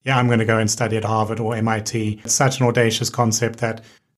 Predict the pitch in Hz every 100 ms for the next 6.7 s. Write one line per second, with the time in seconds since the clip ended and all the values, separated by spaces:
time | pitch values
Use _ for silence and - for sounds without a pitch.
0 | - 117 131 131 120 120 117 117 113 -
1 | 131 135 120 120 117 - 127 120 120 113
2 | 107 - 131 117 113 113 123 120 113 113
3 | 110 117 - - - - - - - -
4 | - - - _ 196 220 156 - 101 101
5 | - 117 113 110 110 110 107 107 101 95
6 | 110 - 110 104 98 123 -